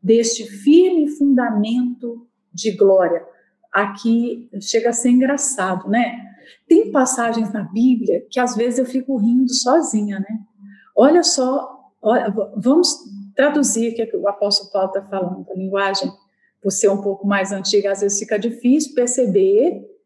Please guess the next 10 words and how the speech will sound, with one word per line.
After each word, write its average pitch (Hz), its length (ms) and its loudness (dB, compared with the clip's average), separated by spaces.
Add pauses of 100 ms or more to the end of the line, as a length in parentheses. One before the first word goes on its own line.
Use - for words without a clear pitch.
(720)
o 302 200 10
humor 311 460 2
que 254 140 -6
tem 202 220 2
aqui, 160 280 -12
né? 240 380 0 (360)
Então, 294 420 2 (520)
olha, 220 360 4
os, - 380 -6
quando 359 640 2